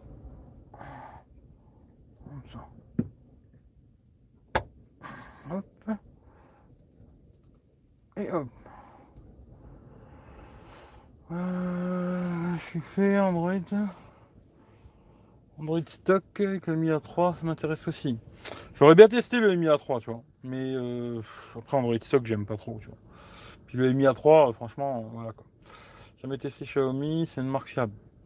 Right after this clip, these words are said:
Pour l'instant, ouais, tu vois. Euh, Sublime, ouais, c'est joli, hein.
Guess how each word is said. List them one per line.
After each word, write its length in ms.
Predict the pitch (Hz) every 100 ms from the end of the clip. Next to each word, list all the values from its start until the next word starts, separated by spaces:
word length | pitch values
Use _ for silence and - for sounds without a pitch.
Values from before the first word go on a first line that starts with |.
| -
Pour 100 | 120
l'instant, 360 | 117 - 147 139
ouais, 220 | 123 135
tu 100 | -
vois. 120 | 117 - - - - - - - - - - - - - - - 113
Euh, 720 | 123 117 120 120 117 117 117 110
Sublime, 580 | - 143 143 123 107 110
ouais, 200 | 135 139
c'est 140 | -
joli, 320 | 110 117 131
hein. 100 | 113